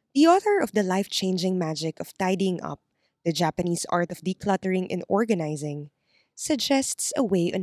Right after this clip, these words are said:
how to get rid of material possessions that we find hard to let go.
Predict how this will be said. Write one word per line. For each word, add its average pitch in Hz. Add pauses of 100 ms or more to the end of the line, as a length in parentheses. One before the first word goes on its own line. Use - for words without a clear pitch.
how 180
to 185
get 165
rid 165
of -
material 269
possessions 160 (440)
that 392
we 254
find 208
hard 170
to 185
let 147
go. 143